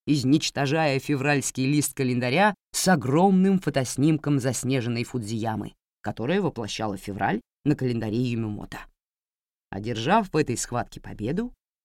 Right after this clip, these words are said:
я с усталым, но гордым видом скромного воина-победителя покидала поле брани под одобрительные крики "Бонзай!" восторженных зрителей.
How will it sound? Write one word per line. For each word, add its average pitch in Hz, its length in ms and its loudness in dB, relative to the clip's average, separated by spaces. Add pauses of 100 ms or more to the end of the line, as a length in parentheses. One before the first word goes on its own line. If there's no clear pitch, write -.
(220)
я 143 380 4
с - 160 -6
усталым, 135 760 2
но 117 140 -2
гордым 110 500 -2
видом 220 400 2 (340)
скромного 156 760 6
воина-победителя 131 1040 0 (240)
покидала 135 640 2
поле 110 320 0
брани 190 480 -2 (140)
под 131 160 -2
одобрительные 143 800 0
крики 131 580 -4
"Бонзай!" 107 720 -2 (140)
восторженных 117 760 -4
зрителей. - 460 -10